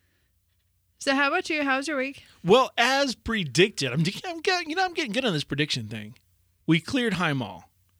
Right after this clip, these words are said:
Speaker 2: which just in time for the new raid, uh, raid tier coming out. We cleared High Mall on, on normal. I'll give it that, on normal. You're, it's, you know,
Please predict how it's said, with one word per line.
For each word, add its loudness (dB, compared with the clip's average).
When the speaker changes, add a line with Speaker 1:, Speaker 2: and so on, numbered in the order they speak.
Speaker 2:
which 0
just 0
in 2
time 2
for 0
the -2
new 2
raid, 0
uh, -2
raid 4
tier -2
coming -6
out. -10
We -4
cleared 0
High 2
Mall 0
on, 2
on 4
normal. 4
I'll 2
give 4
it 0
that, 2
on 0
normal. 0
You're, -6
it's, -10
you -8
know, -8